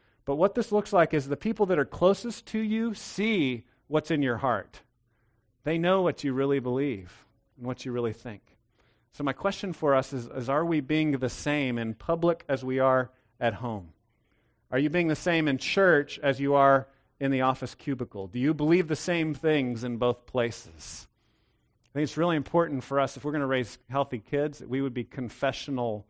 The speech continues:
people. And I don't mean confessional like you have a little confession booth in your house.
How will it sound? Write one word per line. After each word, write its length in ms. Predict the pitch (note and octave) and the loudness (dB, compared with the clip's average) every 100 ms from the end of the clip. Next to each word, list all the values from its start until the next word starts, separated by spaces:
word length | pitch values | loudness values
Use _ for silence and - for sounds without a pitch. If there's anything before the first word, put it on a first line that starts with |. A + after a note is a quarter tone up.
| _ _ _ | _ _ _
people. 420 | - A#2 - F2+ _ _ _ _ _ | -8 -8 -8 -14 _ _ _ _ _
And 100 | - | -6
I 60 | B2+ | -4
don't 100 | C#3+ | 0
mean 140 | C#3 | -2
confessional 640 | B2+ C3 - C3 - C3+ B2+ | -2 -4 0 0 0 -2 0
like 200 | B2 - | -2 -2
you 60 | |
have 80 | A#2 | -4
a 20 | |
little 140 | A#2+ A#2 | -4 -4
confession 540 | A#2 - A#2+ - A#2 | -6 -6 -6 -6 -8
booth 280 | A2 A2 - _ | -6 -6 -10 _
in 80 | A2+ | -12
your 120 | G#2 | -10
house. 500 | G#2 G2+ G2+ G2+ - | -6 -6 -8 -12 -20